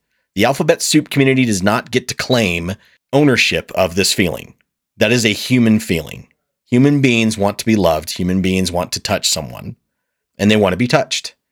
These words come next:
I mean, Jesus Christ, Whitney Houston has almost an entire fucking song based off of it. You think that, you think that the L G B T Q community are the only fucking people on the planet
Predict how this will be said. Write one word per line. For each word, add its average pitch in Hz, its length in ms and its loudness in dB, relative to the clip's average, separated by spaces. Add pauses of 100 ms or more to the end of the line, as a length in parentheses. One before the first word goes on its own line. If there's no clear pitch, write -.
(580)
I 98 40 -2
mean, 92 60 -2
Jesus 104 260 2
Christ, 110 360 0
Whitney 95 220 -2
Houston 104 340 -4
has 95 200 -2
almost 92 200 -2
an 87 60 -6
entire 92 260 -2
fucking 92 340 -4
song 101 360 0
based 78 320 -6
off 73 220 -6
of 71 40 -10
it. - 200 -12 (1600)
You 147 140 -2
think 170 300 0
that, 135 140 2
you 160 140 0
think 190 220 0
that 127 100 0
the 104 120 0
L 120 100 2
G 123 160 0
B 117 160 -4
T 120 160 0
Q 110 240 0
community 98 480 0 (260)
are 110 160 2
the 107 260 -2
only 127 360 2
fucking 120 320 -2
people 113 260 0
on 110 60 4
the 98 80 2
planet 95 360 -2